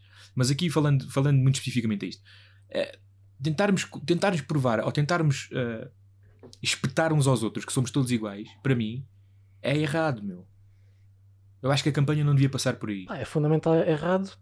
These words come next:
Speaker 2: porque não é verdade. <laughs> É tão simples quanto isso.
Speaker 1: Apesar
Speaker 2: É.
Speaker 1: de que eu poderia, poderia perguntar que se,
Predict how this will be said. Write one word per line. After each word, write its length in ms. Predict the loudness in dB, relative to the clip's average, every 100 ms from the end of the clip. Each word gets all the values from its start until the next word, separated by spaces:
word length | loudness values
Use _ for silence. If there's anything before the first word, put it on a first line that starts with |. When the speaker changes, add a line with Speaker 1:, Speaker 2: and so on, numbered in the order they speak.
| -8
Speaker 2:
porque 480 | -6 -6 -8 -8 -4
não 380 | -4 -2 -2 0
é 60 |
verdade. 400 | 0 -2 -2 -4
<laughs> 100 | -6 -10 -10 -8 -8 -10 -12 -14 -16 -18 -14 -14 -4
É 500 | 0 2 0 0 0 2
tão 140 | -2
simples 420 | 0 -2 0 -2 -2
quanto 340 | -2 -2 2
isso. 300 | 2 0 -8 -20 -20 -20 -10 -4
Speaker 1:
Apesar 260 | 0 2
Speaker 2:
É. 40 | 2
Speaker 1:
de 80 |
que 60 | 0
eu 60 | 2
poderia, 240 | 2 2 0
poderia 280 | 0 4 4
perguntar 380 | 4 2 2 0
que 80 | 0
se, 300 | 2 0